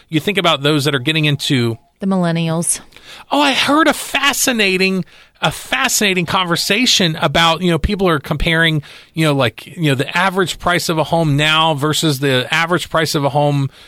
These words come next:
Speaker 1: you know, fifty years ago. But it's not fair to compare in the sense that, think about it.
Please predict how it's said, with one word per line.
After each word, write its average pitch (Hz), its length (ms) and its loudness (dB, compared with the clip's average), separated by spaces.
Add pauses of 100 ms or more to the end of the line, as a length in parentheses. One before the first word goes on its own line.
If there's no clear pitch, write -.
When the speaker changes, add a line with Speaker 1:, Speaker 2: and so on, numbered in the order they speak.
(120)
Speaker 1:
you 151 100 0
know, 135 40 2
fifty - 420 -2
years 175 420 0
ago. 139 300 2
But 147 180 -2
it's - 240 -2
not 190 500 0
fair 147 920 0
to 165 140 0
compare 226 600 0
in 160 180 0
the 160 80 0
sense - 320 -4
that, 139 320 0 (540)
think - 420 -4
about 139 340 2
it. 113 160 -2